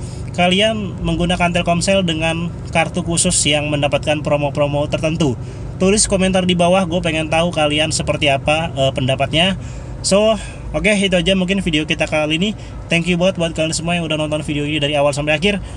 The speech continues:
Jangan lupa di like, di share, di komen, dan juga di subscribe. Thank you.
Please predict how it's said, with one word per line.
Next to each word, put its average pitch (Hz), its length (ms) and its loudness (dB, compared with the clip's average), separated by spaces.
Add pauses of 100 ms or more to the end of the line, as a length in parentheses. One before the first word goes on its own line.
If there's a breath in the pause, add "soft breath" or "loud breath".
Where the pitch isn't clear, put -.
(120)
Jangan 170 240 4
lupa 202 240 2
di 208 80 4
like, 214 160 2
di 196 100 2
share, 196 220 2
di 180 80 -2
komen, 180 320 0
dan 170 100 2
juga 165 220 0
di 151 80 -2
subscribe. 240 400 -2 (640)
Thank 160 240 0
you. 151 240 -2